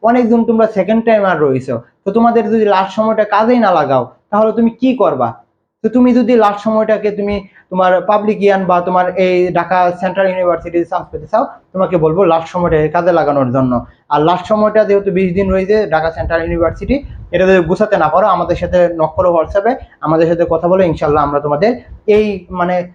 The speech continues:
নামে মাত্র যে কোর্স, এই কোর্স করলে কিন্তু তোমাদের হয়ে যাবে ভাই। এটা মনে করো তোমার একটা ইনভেস্ট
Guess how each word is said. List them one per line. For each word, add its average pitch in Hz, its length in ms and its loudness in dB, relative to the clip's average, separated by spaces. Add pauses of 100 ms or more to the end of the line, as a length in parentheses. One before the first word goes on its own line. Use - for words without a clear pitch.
(140)
নামে 214 200 2
মাত্র 247 300 0 (160)
যে 185 120 0
কোর্স, 170 380 0 (260)
এই 214 200 2
কোর্স 233 280 0 (100)
করলে 185 220 0
কিন্তু 170 280 -6
তোমাদের 175 300 -2
হয়ে 151 180 -2
যাবে 123 200 0
ভাই। 135 240 0 (460)
এটা 190 160 2
মনে 220 160 2
করো 208 120 0
তোমার 202 160 -2
একটা 196 140 -2
ইনভেস্ট 190 520 0